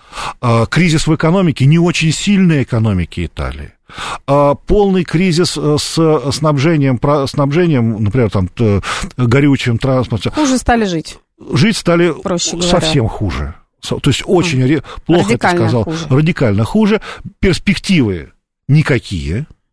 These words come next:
Speaker 1: Ну, война-то п-,
Speaker 2: Продолжать войну перспектива, да, да,
Speaker 1: это
Speaker 2: да,
Speaker 1: одна
Speaker 2: понятно,
Speaker 1: перспектива,
Speaker 2: да.
Speaker 1: продолжать войну, причём это, так сказать, ясно, что эта перспектива, так сказать, заканчивается. И итальянская армия сдаётся в Африке только вот, только, только так, при
Speaker 2: Так
Speaker 1: первом же
Speaker 2: сказать.
Speaker 1: выстреле.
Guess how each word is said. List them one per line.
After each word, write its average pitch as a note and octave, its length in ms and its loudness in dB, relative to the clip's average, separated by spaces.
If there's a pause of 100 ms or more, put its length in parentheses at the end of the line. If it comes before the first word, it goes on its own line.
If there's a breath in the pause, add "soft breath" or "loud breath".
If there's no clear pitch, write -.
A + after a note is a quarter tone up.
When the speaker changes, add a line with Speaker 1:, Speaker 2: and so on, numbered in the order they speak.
(220)
Speaker 1:
Ну, F#3+ 200 2
война-то C#3+ 420 0
п-, - 160 -6
Speaker 2:
Продолжать A#3+ 420 0
войну C4+ 320 2
перспектива, - 520 -8
да, G3+ 160 0
да, - 40 -2
Speaker 1:
это - 80 2
Speaker 2:
да, F3+ 60 2
Speaker 1:
одна - 100 2
Speaker 2:
понятно, A#2+ 240 0
Speaker 1:
перспектива, A#2+ 460 0
Speaker 2:
да. - 40 -14
Speaker 1:
продолжать B2 380 0
войну, D3 220 2
причём B2 380 0
это, G2 220 -4
так E2+ 80 -6
сказать, - 240 -4
ясно, B2+ 280 0
что - 140 -2
эта D3 120 -2
перспектива, E3+ 580 0
так D#3+ 140 -4
сказать, D#3 160 -2
заканчивается. E3 500 0 (280 loud breath)
И - 60 4 (220)
итальянская E3 460 0
армия D3+ 180 2
сдаётся D3 600 2
в A#2+ 100 2
Африке A#2 340 -2
только B2+ 320 0
вот, G#2 140 -2 (160)
только, - 200 -4
только E3+ 260 0
так, G#2+ 320 -2
при D#3 100 -2
Speaker 2:
Так C3+ 80 -2
Speaker 1:
первом C3 240 2
же A#2+ 100 -2
Speaker 2:
сказать. D3 80 2
Speaker 1:
выстреле. D3 380 -2